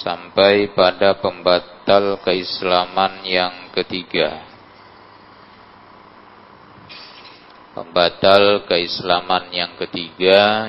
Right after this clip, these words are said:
yaitu orang yang tidak mau mengkafirkan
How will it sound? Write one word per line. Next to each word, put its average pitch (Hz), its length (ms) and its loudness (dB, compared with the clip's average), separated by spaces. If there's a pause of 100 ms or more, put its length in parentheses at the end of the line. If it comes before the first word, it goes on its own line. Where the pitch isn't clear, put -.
yaitu 87 720 -4 (2500)
orang 98 400 0
yang 90 480 -2
tidak 107 560 2 (2500)
mau 101 400 2
mengkafirkan 92 1120 -2